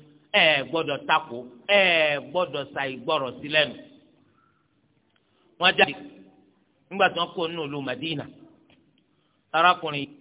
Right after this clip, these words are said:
ó bá pa á láṣẹ, ó ní kí kálukú ó lọ ṣẹ́gi wá. Gẹ́gẹ́ bá Ànábì ti ṣe pa yín láṣẹ pé kẹ́ gbọ́rọ̀ sí mi lẹ́nu. Kálukú sì lọ ṣẹ́gi wá.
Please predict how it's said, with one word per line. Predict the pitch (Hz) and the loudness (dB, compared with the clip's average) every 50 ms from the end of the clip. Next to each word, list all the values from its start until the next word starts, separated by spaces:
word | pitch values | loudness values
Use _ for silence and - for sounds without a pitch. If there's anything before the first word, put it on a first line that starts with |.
| - - _ _ _ _ _ _ _ _ - - | -20 -20 _ _ _ _ _ _ _ _ -8 -2
ó | 160 | 2
bá | 160 156 151 | 2 2 2
pa | 156 156 151 151 | 2 2 2 4
á | |
láṣẹ, | 151 151 151 147 - 131 101 - - - _ _ _ _ _ _ _ _ - 147 | 4 4 0 0 -4 -12 -16 -18 -18 -20 _ _ _ _ _ _ _ _ -12 -10
ó | |
ní | 160 160 | -10 -10
kí | 151 151 | -10 -10
kálukú | 127 156 147 143 143 147 151 | -6 -4 -4 -4 -4 -4 -4
ó | 143 | -4
lọ | 139 131 | -4 -6
ṣẹ́gi | 123 127 156 143 120 113 135 | -8 -8 -10 -12 -12 -10 -10
wá. | 135 135 131 - - - - _ _ _ _ _ _ _ _ _ _ _ _ _ _ _ _ _ _ _ _ _ _ _ _ - | -8 -8 -10 -10 -12 -20 -20 _ _ _ _ _ _ _ _ _ _ _ _ _ _ _ _ _ _ _ _ _ _ _ _ -8
Gẹ́gẹ́ | 160 160 156 165 160 | -8 -6 -4 -4 -2
bá | 165 160 | 0 -2
Ànábì | 151 143 139 135 127 | -2 -2 -6 -8 -10
ti | - - - | -16 -16 -16
ṣe | - 131 | -16 -16
pa | 127 127 - 131 | -14 -8 -6 -6
yín | 131 131 135 | -6 -4 -4
láṣẹ | 139 139 139 131 117 | -6 -6 -6 -8 -14
pé | 92 - 123 | -14 -14 -14
kẹ́ | 113 123 113 107 | -12 -12 -12 -10
gbọ́rọ̀ | 107 127 127 120 107 - | -8 -8 -8 -8 -8 -12
sí | - 107 95 | -14 -18 -18
mi | 95 95 | -16 -12
lẹ́nu. | 98 95 90 82 - - _ _ _ _ _ _ _ _ _ _ _ _ _ _ _ _ _ - | -12 -12 -14 -14 -20 -20 _ _ _ _ _ _ _ _ _ _ _ _ _ _ _ _ _ -6
Kálukú | - 139 - 160 | -6 -6 -6 -8
sì | 143 - 117 | -14 -12 -12
lọ | 101 98 98 | -14 -14 -14
ṣẹ́gi | - 117 107 85 87 101 | -14 -16 -16 -14 -14 -14
wá. | 101 101 | -14 -14